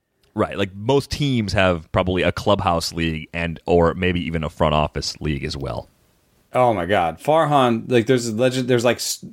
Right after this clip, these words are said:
Speaker 2: oral histories of how Farhan has dominated his fantasy football league. Uh, Farhan Zaidi, the G M of the Giants, and, and,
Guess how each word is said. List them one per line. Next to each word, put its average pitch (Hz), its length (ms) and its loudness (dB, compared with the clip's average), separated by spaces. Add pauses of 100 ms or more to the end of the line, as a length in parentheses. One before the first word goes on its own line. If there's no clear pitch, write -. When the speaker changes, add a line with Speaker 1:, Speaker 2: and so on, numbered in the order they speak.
(120)
Speaker 2:
oral 151 300 2
histories 120 460 2
of 98 120 -2
how 110 160 4
Farhan 110 420 4
has 95 140 -4
dominated 95 580 2
his 87 320 -6 (140)
fantasy 98 260 0
football 78 380 0
league. 67 240 -12 (580)
Uh, 82 160 2
Farhan 87 380 2
Zaidi, 82 400 2
the 73 200 -6 (120)
G 92 160 4
M 82 120 4
of 78 100 -2
the 76 100 -2
Giants, 78 400 2
and, 90 160 0 (340)
and, 113 400 2